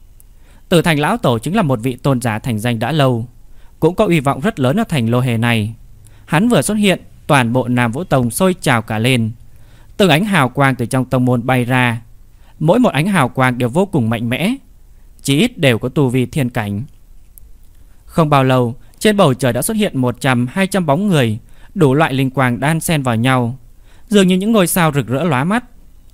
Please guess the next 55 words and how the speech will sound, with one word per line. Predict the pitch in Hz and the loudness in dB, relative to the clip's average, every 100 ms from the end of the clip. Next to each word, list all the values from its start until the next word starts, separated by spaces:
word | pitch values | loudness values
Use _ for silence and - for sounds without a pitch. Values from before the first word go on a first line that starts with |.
| - - | -20 -10
Hai | - 175 | -2 0
trăm | 175 151 | 0 0
tên | 165 | -2
thiên | 165 208 | 0 -2
cảnh | 202 113 | 0 -2
tu | 104 123 | -2 -4
sĩ. | 143 143 233 - - - - - | -4 -4 -4 -6 -20 -20 -20 -2
Bên | 165 156 143 | 2 2 2
trong | 147 | -2
thành | 135 127 | 0 0
Lô | 120 131 | 2 0
Hề | 131 117 110 | 0 0 0
vang | 135 139 | 0 2
lên | 143 123 | 0 0
từng | 135 | -2
âm | 113 123 | -2 -4
thanh | 135 123 113 | -2 -2 -2
hít | 208 | -4
khí | - 139 | -4 -2
lạnh, | 151 135 - - - - - | 0 -2 -8 -20 -20 -20 -4
rất | 220 262 | -2 0
nhiều | 165 | 2
người | 117 117 | 2 0
tràn | 113 139 120 113 | 0 0 0 0
đầy | 113 | -2
kính | 110 127 208 | -2 -4 0
nể | 185 104 | 0 -2
cùng | - 117 | -2 -4
kiêng | 101 123 | -2 -4
kỵ. | 110 131 131 - - - - - - - - - - - - | -2 -2 -4 -12 -20 -20 -20 -20 -20 -20 -20 -20 -20 -12 0
Một | 160 151 | 2 2
thế | 160 | 0
lực | 202 | 0
có | - | 0
gốc | 147 226 | -2 0
gác | 220 233 | 0 0
ra | 170 147 | 0 -2
sao, | 151 135 123 143 - | 0 0 0 -4 -4
chỉ | - | -2
cần | 139 170 | 2 2
nhìn | 151 131 | 2 0
số | 143 202 | 0 2
lượng | 220 160 | 2 0
tu | - 127 | -2 -2
sĩ | 175 | -2
thiên | 208 185 143 | -2 -2 0
cảnh | 120 104 107 - - - | -2 -2 -4 -8 -20 -10
liền | - 156 | 0 0
có | 214 | 0
thể | 220 117 | -2 -2
rất | 202 - | -2 -2
đáng | 123 165 | -2 0
giá | 139 170 | -2 -2
trực | 175 - | -4 -2
quan. | 135 123 113 | 0 0 -2